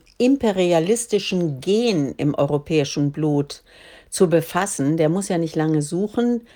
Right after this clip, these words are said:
nämlich er wird fündig an der Wurzel. Beim Urvater Karl der Große war das natürlich. Seine Eroberungs- und Beutezüge haben ihm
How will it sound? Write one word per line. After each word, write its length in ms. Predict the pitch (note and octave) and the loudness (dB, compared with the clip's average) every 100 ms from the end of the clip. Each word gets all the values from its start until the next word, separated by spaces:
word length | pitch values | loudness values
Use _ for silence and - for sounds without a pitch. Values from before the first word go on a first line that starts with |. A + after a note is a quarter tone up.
| _ | _
nämlich 320 | - F#3 F#3 E3+ | -2 -2 0 -2
er 100 | D#3+ | -2
wird 220 | F3+ - | -2 -6
fündig 560 | - G3+ G3+ A3 G#3+ - | -6 -2 0 0 -4 -2
an 200 | E3 G3 | 0 2
der 280 | F#3 F3 D#3 | 4 2 2
Wurzel. 560 | D#3+ D#3+ - B2 G#2+ - - | 2 0 -2 -4 -4 -8 -4
Beim 240 | D3 D#3 | -2 0
Urvater 800 | F#3+ F#3+ F#3+ D#3+ D3 C#3+ B2 A#2 - _ _ - | 2 0 0 -2 -2 -2 -6 -6 -10 _ _ -4
Karl 320 | D#3+ D#3+ D#3+ | 2 4 4
der 120 | D3 | 2
Große 460 | D3 D#3 E3 D#3+ B2+ | 0 -2 0 -2 -2
war 180 | B2 | -2
das 240 | B2+ C3 - | -2 -4 -2
natürlich. 640 | C#3 - C3+ C#3 F3 F#3+ - - - - | -4 -2 -2 0 0 -2 -10 -20 -20 -10
Seine 760 | - E3+ G#3 A#3+ A#3 A3+ A3 - - | -2 0 2 4 4 4 0 -4 0
Eroberungs- 720 | F3+ - A#3 G#3 F3+ F3 D#3 | 2 4 4 4 2 0 0
und 240 | - E3 D3+ | -2 -2 2
Beutezüge 880 | D3+ E3 D#3 - - C3+ C3 A#2+ | 2 2 -2 -6 -4 -4 -2 -2
haben 320 | D3 E3 F3+ - | 0 0 -2 -2
ihm 500 | F#3 F3+ F#3+ G3 G3+ | -2 0 2 0 -2